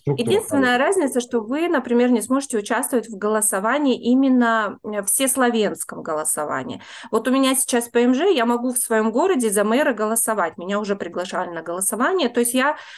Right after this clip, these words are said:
Speaker 1: с П М Ж, у меня уже, э, есть права, а, голосовать, но только в своём там месте, где я проживаю.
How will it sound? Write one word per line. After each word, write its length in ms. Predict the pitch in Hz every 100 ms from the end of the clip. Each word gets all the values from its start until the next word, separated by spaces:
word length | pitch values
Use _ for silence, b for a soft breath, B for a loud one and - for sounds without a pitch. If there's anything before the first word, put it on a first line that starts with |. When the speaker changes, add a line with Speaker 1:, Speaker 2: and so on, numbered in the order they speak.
| B
Speaker 1:
с 100 | -
П 100 | 262 254
М 100 | 262
Ж, 160 | 285 320
у 100 | 240
меня 240 | 240 262
уже, 220 | 254 247 226
э, 240 | - 196 196
есть 320 | 220 214 -
права, 880 | 208 208 208 180 - - 175 175 180
а, 20 |
голосовать, 600 | 180 196 202 233 247 427
но 100 | 247
только 260 | 240 294 247
в 40 |
своём 420 | - 214 233 302
там 680 | 269 220 202 190 196 190 185 196
месте, 340 | 240 - 208
где 140 | 185
я 80 | 202
проживаю. 600 | 208 208 214 202 151 139